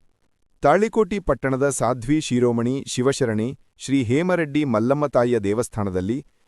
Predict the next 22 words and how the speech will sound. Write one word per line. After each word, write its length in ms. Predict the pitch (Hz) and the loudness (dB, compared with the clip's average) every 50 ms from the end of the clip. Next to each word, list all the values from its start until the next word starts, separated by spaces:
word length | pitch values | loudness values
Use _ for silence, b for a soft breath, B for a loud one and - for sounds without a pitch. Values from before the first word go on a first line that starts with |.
| _ _ _ | _ _ _
ಇಂದು 220 | - 170 185 170 151 | -2 2 4 4 4
ವಿಜಯದಶಮಿ 640 | 117 110 117 117 160 190 185 175 151 - 147 147 147 | 4 2 2 4 4 4 4 4 0 -2 -2 -4 -2
ಹಬ್ಬದ 340 | 135 110 110 104 107 113 120 - 101 | -2 -4 -2 0 2 2 2 2 0
ಅಂಗವಾಗಿ 460 | 104 107 104 104 98 90 87 92 123 160 - - _ _ _ _ - | 0 0 2 2 2 2 0 -2 -4 -8 -10 -14 _ _ _ _ -16
ಬನ್ನಿ 340 | 104 95 120 135 175 190 202 | 0 0 2 2 4 2 2
ಮುಡಿಯೋ 340 | 196 175 170 156 160 160 160 | 2 2 2 4 4 4 4
ವಿಶೇಷ 420 | 135 113 - - 135 143 - 160 127 - | 2 0 -2 -2 -2 -2 -2 -4 0 0
ಕಾರ್ಯಕ್ರಮ 460 | 127 123 120 - - 117 120 127 120 | 0 0 0 -2 -2 -2 -2 0 -2
ಭಕ್ತಿಭಾವದಿಂದ 760 | 101 104 - - - 156 127 123 139 131 117 107 104 107 127 | -2 -4 -6 -2 -2 -2 0 2 0 2 0 0 0 0 0
ಜರುಗಿತು. 460 | 123 113 113 117 117 101 87 - 87 82 - - _ _ _ _ _ _ _ _ _ _ _ _ _ _ _ _ | 2 2 2 2 2 -2 -4 -6 -8 -10 -10 -12 _ _ _ _ _ _ _ _ _ _ _ _ _ _ _ _
ದೇವಾಲಯ 500 | 107 113 131 160 170 190 190 180 170 170 160 - | 0 2 4 6 6 6 6 6 4 4 2 2
ಆವರಣದಲ್ಲಿ 580 | 104 107 117 127 123 123 123 107 107 110 120 131 | 4 4 4 4 2 0 0 -2 -2 -2 -2 -4
ಸರ್ವ 320 | 120 - - 127 135 156 190 - - | -4 0 0 0 2 0 -2 -2 -2
ಸಮಾಜದ 420 | 143 131 131 131 123 127 120 127 | 0 0 0 0 0 0 0 0
ತಾಯಂದಿರು 560 | 110 - 101 104 113 120 131 120 127 127 131 107 98 | 2 2 2 2 2 0 0 -2 0 0 0 0 0
ಹಾಗೂ 260 | 110 110 110 120 123 107 | 0 0 0 -2 -4 -2
ಹಿರಿಯರು 440 | 87 113 113 127 135 131 131 131 | -2 -2 0 2 2 2 2 0
ಹಾಜರಾಗಿ 600 | 101 90 95 104 101 107 92 90 90 92 123 160 165 - _ _ _ _ _ _ - - | 0 0 -2 0 0 2 0 0 -2 -2 -6 -8 -10 -12 _ _ _ _ _ _ -12 0
ಬನ್ನಿ 300 | 113 123 147 175 196 202 | 2 2 2 4 2 2
ಮುಡಿಯೋ 300 | 196 175 156 165 165 160 | 2 2 4 4 2 2
ಕಾರ್ಯಕ್ರಮವನ್ನು 720 | - - 127 120 120 - - 110 110 107 107 107 127 147 139 135 | 4 2 2 2 2 0 -2 -2 -2 0 -2 -2 -2 0 0 0
ಯಶಸ್ವಿಗೊಳಿಸಿದರು. 840 | 123 - 175 - - 165 147 117 107 98 - - 92 90 90 85 | 0 0 -4 -4 -2 -2 0 0 0 0 -2 -2 -4 -2 -2 -4